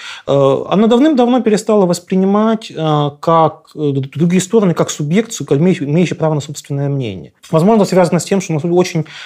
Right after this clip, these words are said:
такая милитаризированная элита, где, а, мили-, а люди, которые вышли из силовых структур, что для них важно? Иерархия, субординация, подчинение. Идти, значит, и, соответственно, идти на разговор, это означает, что вроде бы как терять собственный авторитет, не по чину, не по должности.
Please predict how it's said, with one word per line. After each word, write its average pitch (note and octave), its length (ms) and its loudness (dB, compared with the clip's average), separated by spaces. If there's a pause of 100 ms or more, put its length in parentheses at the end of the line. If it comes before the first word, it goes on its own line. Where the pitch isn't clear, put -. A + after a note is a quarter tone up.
(100)
такая D3 200 0
милитаризированная D3 880 2
элита, A#2+ 400 -2
где, B2+ 260 -4
а, B2 180 0
мили-, C3+ 340 -2
а D3 80 2
люди, E3 220 2
которые C#3+ 320 0
вышли D3 300 -4 (760)
из - 100 -8
силовых D#3 300 2
структур, C4 440 -4 (260)
что - 180 0
для D3+ 140 4
них C#3+ 140 2
важно? B2 360 -2
Иерархия, C#3 720 0
субординация, E3+ 760 0
подчинение. C3+ 840 -4 (460)
Идти, D#3 220 -2
значит, F3 300 0
и, D3+ 40 -8
соответственно, F#3 520 0
идти F3 280 -6
на C#3+ 80 0
разговор, F3+ 500 2 (220)
это G3+ 260 2
означает, G3 520 2
что - 160 -4
вроде F3+ 220 2
бы D3+ 80 -6
как - 160 -4
терять D#3+ 160 0
собственный D3+ 400 -2
авторитет, D#3+ 480 -4
не D3 100 0
по F#3 140 0
чину, D#3 280 -2
не A#2+ 120 -4
по D#3+ 160 0
должности. B2+ 580 -4